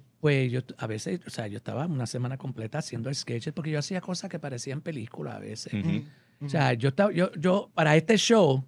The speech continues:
Speaker 1: <laughs> vuelvo otra vez para Esto Sí es un Fucking Show. Yo tengo todos los episodios de Esto No Es Un Show. A mí
Speaker 3: Ok.
Speaker 1: me lo dieron todo,
Speaker 2: Nice.
Speaker 1: ¿verdad?
Speaker 3: Ok.
Speaker 1: Entonces los digitalicé todo. Entonces yo estoy viendo cuáles sketches yo voy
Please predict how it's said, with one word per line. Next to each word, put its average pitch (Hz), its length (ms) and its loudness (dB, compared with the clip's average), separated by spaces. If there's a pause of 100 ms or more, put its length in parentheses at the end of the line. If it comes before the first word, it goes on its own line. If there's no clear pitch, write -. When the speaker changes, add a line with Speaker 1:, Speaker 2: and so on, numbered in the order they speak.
(160)
Speaker 1:
<laughs> 139 140 0
vuelvo 214 320 10
otra 214 180 8
vez 202 120 4
para 180 220 4
Esto 180 160 0
Sí - 80 2
es 196 60 4
un 185 100 0
Fucking 180 200 2
Show. 143 200 -2 (640)
Yo 170 320 10
tengo 220 320 6
todos 185 300 4
los 170 420 4 (180)
episodios 156 680 2
de 139 200 -2
Esto 143 240 2
No 143 220 4
Es 135 160 -4
Un 127 100 -2
Show. 92 320 -8 (200)
A 131 120 0
mí 123 80 0
Speaker 3:
Ok. 139 60 2
Speaker 1:
me 156 80 4
lo 156 100 6
dieron 143 280 2
todo, 120 340 -4 (300)
Speaker 2:
Nice. 82 140 -8
Speaker 1:
¿verdad? 113 240 -8
Speaker 3:
Ok. 127 120 -2 (160)
Speaker 1:
Entonces 156 320 2
los 175 100 4
digitalicé 131 560 0
todo. 101 300 -10 (380)
Entonces 165 300 4
yo 170 80 8
estoy 190 220 6
viendo 180 500 6 (480)
cuáles 165 460 4
sketches 160 560 -4
yo 127 300 0
voy 139 500 0